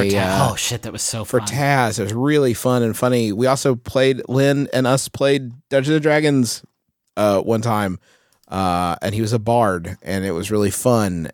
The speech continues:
Speaker 1: And, uh, there's just, like, <laughs> so much great stuff in there. Um, and you get access to all of it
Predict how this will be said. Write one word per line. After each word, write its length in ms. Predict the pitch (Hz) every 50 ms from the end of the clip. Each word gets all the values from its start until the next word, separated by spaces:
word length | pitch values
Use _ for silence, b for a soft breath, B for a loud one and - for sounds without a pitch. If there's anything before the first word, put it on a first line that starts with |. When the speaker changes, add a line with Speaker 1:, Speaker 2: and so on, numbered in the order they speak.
| - -
Speaker 1:
And, 720 | 95 98 95 95 95 92 92 92 90 90 90 87 80 - - - -
uh, 280 | 87 92 92 90 90
there's 220 | 92 113 117 123 -
just, 220 | - 208 - -
like, 280 | 175 135 110 - - - _
<laughs> 40 |
so 420 | - - - - - - - 110 90 - - -
much 360 | 139 147 127 - - - -
great 260 | - 110 110 110 101
stuff 300 | - - - 98 92 98
in 100 | 113 117
there. 260 | 113 123 135 143 147 139 B B B B B B B -
Um, 320 | - 104 101 101 98 98 -
and 120 | 110 110
you 40 | 113
get 120 | 117 123 113
access 360 | 104 101 - - 110 98 -
to 120 | - 87 - -
all 320 | - 101 120 120 123 127
of 100 | 117 92
it 360 | 85 90 87 82 - - -